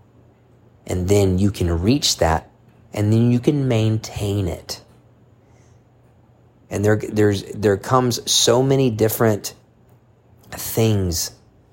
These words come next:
that'll come into your life that surrounds that, dealing with your character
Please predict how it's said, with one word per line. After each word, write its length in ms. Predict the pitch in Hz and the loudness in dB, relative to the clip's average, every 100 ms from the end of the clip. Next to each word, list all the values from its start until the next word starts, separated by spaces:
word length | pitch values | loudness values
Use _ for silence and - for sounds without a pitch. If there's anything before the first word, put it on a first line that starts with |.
| _ _ | _ _
that'll 180 | - 101 | 0 2
come 260 | 92 113 107 | 2 2 2
into 240 | 98 - | 0 0
your 100 | 101 | 2
life 340 | 95 90 90 - | 2 2 0 -2
that 140 | 92 | -2
surrounds 680 | - 95 92 101 120 113 107 | -2 -2 -2 0 0 -2 -4
that, 360 | 76 73 - - - - _ | -4 -4 -10 -20 -20 -20 _
dealing 320 | - 113 117 | 0 2 4
with 140 | 113 104 | 4 2
your 140 | 104 | 0
character 800 | 104 - 117 117 113 - 80 90 | -2 -6 -2 0 -2 -6 -10 -10